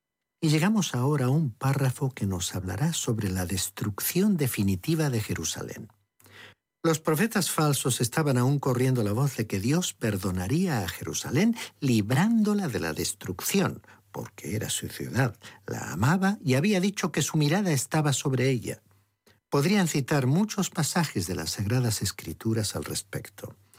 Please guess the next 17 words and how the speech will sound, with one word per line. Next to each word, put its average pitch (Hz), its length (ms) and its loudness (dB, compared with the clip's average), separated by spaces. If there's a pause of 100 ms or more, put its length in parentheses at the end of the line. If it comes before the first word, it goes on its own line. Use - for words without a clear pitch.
(340)
Hoy 139 220 4
es 117 140 2
posible 113 500 0
citar 107 420 0
uno 180 300 4
o 143 100 2
dos 151 160 2
pasajes 139 600 0
aislados 135 500 2
de 131 80 2
la 120 120 4
Biblia 185 440 2
para 123 240 2
apoyar 117 400 2
una 120 160 2
falsa 110 400 -2
doctrina. - 720 -8